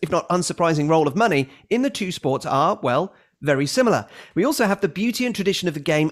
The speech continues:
at the local level, played on a Saturday afternoon with schools of all sizes, skill levels, and fan bases. While I understand the focus of many to compare professional sports against other professional sports, I would argue that American college football is the American sport playing the societal role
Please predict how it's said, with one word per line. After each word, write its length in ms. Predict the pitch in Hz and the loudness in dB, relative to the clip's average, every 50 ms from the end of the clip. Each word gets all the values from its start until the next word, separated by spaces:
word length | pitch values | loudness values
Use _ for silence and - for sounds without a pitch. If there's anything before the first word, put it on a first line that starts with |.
| - - | -2 -4
at 140 | 180 175 | -4 -2
the 80 | 196 220 | 0 0
local 420 | 220 214 233 220 - - - 170 | 0 2 0 0 0 -2 -4 -4
level, 260 | 143 135 123 120 120 - | -2 -2 -4 -4 -6 -10
played 300 | - - 208 214 220 220 | -4 -2 -2 0 0 -2
on 100 | 226 247 | -4 -4
a 60 | 247 | -4
Saturday 420 | - - 226 202 196 - 208 196 | -4 -4 -4 -4 -4 -4 -4 -2
afternoon 560 | 165 156 160 - 175 151 139 127 131 131 127 131 - - _ | -2 -4 -4 -6 -6 -4 -2 -2 -2 -2 -4 -8 -14 -12 _
with 140 | 139 135 135 | -6 -6 -4
schools 420 | - - - 185 190 175 165 143 | -6 -6 -2 0 2 2 2 0
of 100 | 151 135 | -2 -2
all 140 | 202 247 247 | -2 -2 -2
sizes, 440 | - - 208 180 175 156 151 156 - | -2 -2 -2 -2 -2 -2 -4 -6 -6
skill 300 | - - - 190 180 156 | -6 -6 -4 -4 -2 0
levels, 360 | 143 135 123 131 127 127 - - - - - _ _ | 0 0 0 -2 -6 -8 -10 -16 -20 -20 -20 _ _
and 160 | 151 143 139 | -4 -4 -4
fan 280 | - - 160 147 147 139 | -4 -2 -2 -2 0 0
bases. 460 | 139 120 120 117 - 117 113 - - - - - - | -2 -2 -4 -4 -8 -12 -14 -14 -16 -20 -20 -14 -4
While 180 | - 156 208 226 | 0 2 4 4
I 100 | 247 262 | 4 4
understand 360 | 269 254 233 - 240 226 196 | 2 0 0 -2 -2 -2 -2
the 40 | - | 0
focus 320 | - 220 202 - 175 - | 0 -2 0 0 -4 -8
of 80 | - - | -6 -4
many 200 | 202 196 185 156 | -2 -2 -2 -2
to 60 | - | -4
compare 260 | - 160 170 170 165 | -6 -4 -2 -2 -2
professional 420 | - 170 156 196 185 - - 160 | -4 -4 -4 -4 -4 -4 -4 -6
sports 300 | 143 - - 170 151 - | -8 -6 -6 -8 -6 -6
against 240 | 147 156 151 139 - | -4 -6 -4 -2 -2
other 140 | 156 143 147 | -2 -2 -2
professional 680 | - - 156 147 - - 240 233 - - 170 143 131 | -4 -6 -10 -10 -6 -6 -6 -6 -6 -4 -4 -4 -4
sports, 420 | - - - 120 117 123 135 - 175 | -4 -8 -8 -8 -6 -6 -6 -4 -2
I 40 | |
would 100 | 180 202 | 0 2
argue 260 | 226 262 302 233 240 202 | 2 2 2 0 -2 -2
that 100 | 208 185 | -2 -2
American 420 | 185 196 196 196 190 - 185 160 | 0 2 0 0 0 -2 -6 -6
college 320 | - 185 190 180 160 - | -4 -4 -4 -2 -4 -6
football 260 | - 147 - 147 156 - | -8 -8 -6 -6 -4 -4
is 160 | - 180 - | -4 -4 -6
the 180 | - 185 - | -6 -8 -6
American 500 | - 170 165 185 202 226 254 247 269 254 | -4 -2 0 0 0 0 -2 -2 -4 -6
sport 380 | 233 - - 196 165 156 151 - | -8 -6 -4 -2 0 0 -2 -2
playing 300 | - 175 170 165 160 160 | 0 0 0 0 0 0
the 80 | 151 139 | -2 -4
societal 640 | - - 147 - - 214 226 240 240 240 - 226 | -6 -8 -8 -4 -2 -2 0 0 -2 -4 -8 -4
role 440 | 202 208 180 139 127 127 131 127 - | 0 2 2 2 2 0 -2 -4 -8